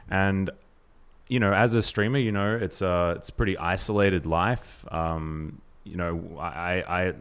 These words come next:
don't stream as much, but I do understand sort of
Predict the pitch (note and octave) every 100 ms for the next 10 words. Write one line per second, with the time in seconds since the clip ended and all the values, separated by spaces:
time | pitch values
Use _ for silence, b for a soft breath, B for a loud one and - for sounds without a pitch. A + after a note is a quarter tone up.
0 | - F#2+ F2 D2+ - G2 F2+ E2 D2 F#2+
1 | - - - - E2 - E2 D#2+ F2+ F2
2 | E2+ E2 - E2 E2 D#2+ D#2+ E2+ D#2 D2